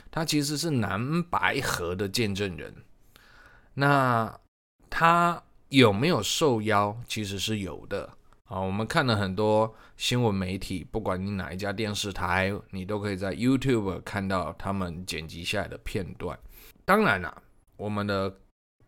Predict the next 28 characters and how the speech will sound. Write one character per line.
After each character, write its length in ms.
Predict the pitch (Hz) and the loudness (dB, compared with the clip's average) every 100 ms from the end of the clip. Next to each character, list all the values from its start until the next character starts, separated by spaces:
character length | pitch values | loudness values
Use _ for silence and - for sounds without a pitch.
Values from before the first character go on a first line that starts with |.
| _ | _
白 200 | - 98 | -2 0
色 200 | 117 123 | 2 2
的 120 | 101 90 - | 0 -2 -6
科， 480 | - - 151 151 - - - | -2 8 8 8 4 -18 -12
啊， 140 | 90 | -8
我 80 | 87 | -6
们 140 | 92 | -6
简 200 | 90 90 | -4 -4
称 160 | 104 110 | -4 -4
科 260 | - 110 | 0 0
就 160 | 104 98 | 2 -2
好 140 | - | -4
了， 220 | - - - - - - _ | -12 -14 -16 -20 -20 -20 _
跟 520 | 101 98 98 101 104 117 - | -4 0 0 -2 -6 -10 -10
退 240 | - 165 110 | 0 2 2
选 220 | 90 82 | -2 -6
的 100 | 85 - | -12 -6
郭， 340 | - 135 147 - - _ - - _ _ _ - | 4 6 6 4 -20 _ -20 -20 _ _ _ -10
啊， 240 | 90 87 | -6 -2
那 80 | 98 | -4
郭 300 | - 123 120 - - _ | 0 2 2 -2 -18 _
更 160 | 139 120 | 2 2
是 160 | 120 | 0
主 240 | 110 95 76 | -4 -6 -8
人 160 | 78 | -8
的 120 | 85 87 | -8 -8
姿 240 | - 107 | -6 -6
态， 260 | 98 98 | -4 -6